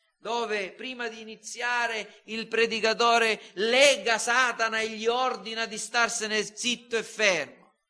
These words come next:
Queste cose fanno ridere i nemici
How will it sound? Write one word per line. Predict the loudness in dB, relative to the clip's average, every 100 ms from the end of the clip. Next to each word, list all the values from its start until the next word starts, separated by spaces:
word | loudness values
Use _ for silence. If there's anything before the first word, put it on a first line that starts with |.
| _ _ _ _
Queste | -12 -10 -8 -6
cose | -6 -6 -8
fanno | -8 -10 -12 -16 -18 _
ridere | -10 -6 -6 -8 -14 -18 _
i | -16 -14
nemici | -12 -14 -14 -14 -16 -20